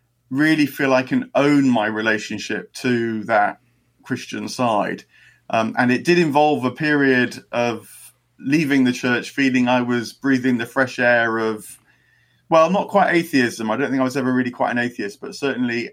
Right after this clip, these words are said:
agnosticism. And, um, then finding a way back in, um, largely through, um, studying Plato, actually. I did a P H D on Plato, and that helped me a lot.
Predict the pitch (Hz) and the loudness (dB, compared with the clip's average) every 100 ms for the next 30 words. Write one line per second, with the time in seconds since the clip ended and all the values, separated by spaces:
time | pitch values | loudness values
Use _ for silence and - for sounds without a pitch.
0 | - 117 117 117 - 107 101 101 98 101 | -6 -6 -4 -8 -8 -12 -10 -8 -6 -8
1 | 110 _ _ _ _ _ - 123 120 117 | -10 _ _ _ _ _ 0 2 2 0
2 | 120 113 - - 120 120 120 147 147 143 | -2 -6 -10 -6 -4 -2 0 2 2 0
3 | 131 - _ - 151 147 139 135 131 135 | -2 -8 _ -4 -2 0 0 0 2 2
4 | 131 135 127 - - 135 127 127 123 123 | 2 0 0 -8 -6 -2 0 2 0 -4
5 | _ _ _ _ _ 120 123 120 120 117 | _ _ _ _ _ -4 -2 -2 -4 -8
6 | 117 - _ _ _ - 151 208 240 208 | -12 -16 _ _ _ -10 0 0 0 -2
7 | 185 - 175 160 139 - - 139 139 - | -2 2 2 2 0 -6 -4 0 -2 0
8 | 156 147 139 131 151 156 156 123 110 - | -2 2 2 2 2 0 0 0 0 0
9 | - 113 127 131 131 131 131 135 127 - | -2 -2 0 0 -2 -6 -2 -2 -2 -2
10 | 131 123 120 131 127 123 104 107 107 123 | -2 -2 -2 0 0 -2 -2 -2 0 0
11 | 117 - - 127 120 120 107 104 104 - | 0 -4 -8 -4 -2 -2 -2 -2 -4 -6